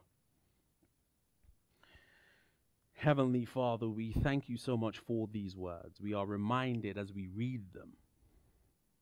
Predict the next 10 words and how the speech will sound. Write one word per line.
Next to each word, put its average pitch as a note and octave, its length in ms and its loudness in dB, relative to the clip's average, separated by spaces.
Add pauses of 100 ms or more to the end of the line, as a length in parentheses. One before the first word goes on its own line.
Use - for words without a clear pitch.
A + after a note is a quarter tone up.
(1000)
of G#2 80 -14 (100)
just - 340 -4 (140)
how C3 240 -4
precious - 1000 -10
the A2+ 100 -6
good A2+ 320 0
news A#2 340 0
of G2+ 140 -6
Jesus A2+ 340 -4
Christ G2+ 440 -8